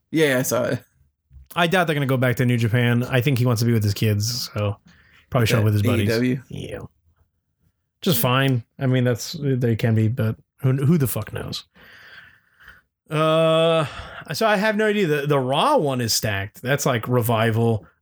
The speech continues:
Speaker 2: Usos, uh, Aleister Black and Ricochet, if they stay together,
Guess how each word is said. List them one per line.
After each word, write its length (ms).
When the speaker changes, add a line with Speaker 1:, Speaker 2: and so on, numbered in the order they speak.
Speaker 2:
Usos, 880
uh, 600
Aleister 380
Black 280
and 120
Ricochet, 560
if 100
they 100
stay 180
together, 520